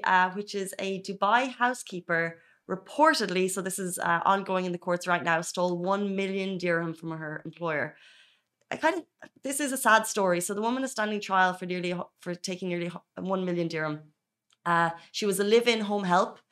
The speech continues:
She started working with the family in March. And then there was a case in September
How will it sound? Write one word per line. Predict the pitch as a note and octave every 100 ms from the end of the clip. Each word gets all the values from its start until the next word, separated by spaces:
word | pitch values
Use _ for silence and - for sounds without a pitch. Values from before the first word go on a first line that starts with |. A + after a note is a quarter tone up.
| - -
She | -
started | F#3 G#3 G#3+ G3
working | G3 F#3+
with | F#3
the | F#3 F#3
family | F3+ F3+
in | E3+
March. | E3 D#3 G#3 - - - - - - _ -
And | F#3 F3+
then | F#3 F3+ F3+ F3 -
there | F#3+ F#3
was | F#3+
a | - G#3
case | G#3 G3+
in | F#3
September | F3 F3+ - - - B3 C4 - D3+ F3+ C4